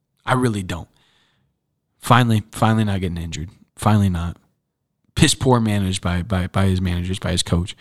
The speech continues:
Sticks his neck out for the head coach. Sticks his neck out for the O C. Does everything he needs to do in Carolina. Robbed of an offensive player of the year. The only reason that this offense has had success over the last couple of years. This is how we treat him.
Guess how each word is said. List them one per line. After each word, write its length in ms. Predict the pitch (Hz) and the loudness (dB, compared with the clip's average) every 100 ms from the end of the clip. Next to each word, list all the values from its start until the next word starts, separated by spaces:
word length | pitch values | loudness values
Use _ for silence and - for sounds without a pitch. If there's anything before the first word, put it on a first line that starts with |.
| - - - | -20 -20 -14
Sticks 300 | - - 156 | -6 2 2
his 140 | - 127 | 4 4
neck 200 | 123 117 | 4 4
out 140 | 104 | 2
for 80 | 95 | 0
the 120 | 92 | -4
head 180 | 92 92 | -4 -6
coach. 340 | 90 90 - - - | -8 -10 -12 -16 -6
Sticks 240 | - 147 | 2 2
his 140 | - 113 | 4 4
neck 180 | 113 110 | 4 6
out 140 | 98 | 4
for 80 | 101 | 4
the 80 | 85 | 4
O 160 | 98 | 2
C. 400 | 98 - 90 90 - _ _ _ - | 2 0 -2 -8 -14 _ _ _ 2
Does 220 | 139 - - | 2 2 4
everything 540 | 131 117 120 117 113 | 4 6 4 2 -2
he 100 | 107 | -2
needs 220 | 107 107 | -2 -2
to 80 | - | -4
do 160 | 101 95 | -4 -4
in 80 | 90 | -4
Carolina. 580 | - 90 87 87 82 - _ _ _ _ - | -6 -6 -6 -6 -8 -14 _ _ _ _ 2
Robbed 320 | 127 123 110 | 6 6 4
of 80 | 107 | 0
an 80 | 101 | 0
offensive 400 | 92 98 90 92 | -2 -4 -6 -6
player 220 | 95 90 | -8 -8
of 80 | 87 | -8
the 40 | |
year. 200 | 87 87 | -10 -10
The 180 | 92 - - | -8 -4 4
only 320 | 135 127 113 | 4 6 4
reason 380 | 110 110 104 98 | 2 0 -2 -4
that 160 | 92 | -8
this 160 | 101 95 | -8 -6
offense 400 | 98 95 98 92 | -6 -6 -6 -6
has 100 | 95 | -8
had 200 | 104 98 | -8 -6
success 640 | - - - 95 - - - - - - | -4 0 0 0 0 -4 -6 -20 -20 2
over 240 | 175 143 131 | 6 6 6
the 80 | 113 | 2
last 280 | 95 92 | -2 -2
couple 220 | - 98 98 | -4 -4 -6
of 60 | |
years. 340 | 95 92 87 - - - - | -6 -6 -8 -10 -14 -18 -4
This 180 | 110 110 | -2 0
is 100 | 104 | 0
how 100 | 92 | -2
we 100 | 90 | -2
treat 220 | - 87 | -4 -6
him. 140 | 107 | -10